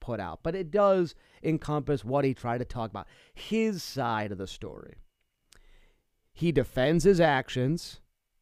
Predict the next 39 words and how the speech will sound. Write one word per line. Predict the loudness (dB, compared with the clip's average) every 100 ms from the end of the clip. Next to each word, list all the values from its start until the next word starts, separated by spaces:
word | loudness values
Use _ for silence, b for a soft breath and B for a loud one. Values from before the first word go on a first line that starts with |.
| _ _ _ _
that | 0 0 2
to | -2
some | -2 4 6 6
like | 8 6 6
me | 4 4 4 0 -2 _ 2
have | 4 6
been | 4 4
viewed | 6 6 6
as | 2 -2
trying | -2 0 0 0
to |
stall | -2 -6 0 6 8 6 4
any | 2 0
investigation | 0 -2 -4 -8 -6 -4 -4 -6 -8
into | -8
the | -10
Department | -12 -8 -6 -6
of | -10
Human | -8 -8 -8
Services | -10 -12 -12 -14 -12 -12 -14 -20 _ _ _ _ _ _ -20 _ _
and | -2 2
to | 4
minimize | 6 6 6 4 2 -2
any | -2 -4
punishment | -4 -2 0 0 -4 -6
to |
the | -10
Department | -10 -8 -6 -6
of | -10
Human | -8 -8 -8
Services, | -8 -10 -10 -8 -8
the | -8
D | -6 -4 -4
H | -6 -8
S. | -10 -12 -18 _ _ _
He | -4
defends | 0 0 -2 -8 -6
his | -6 -6
actions. | -8 -12 -18 -20 -18 -18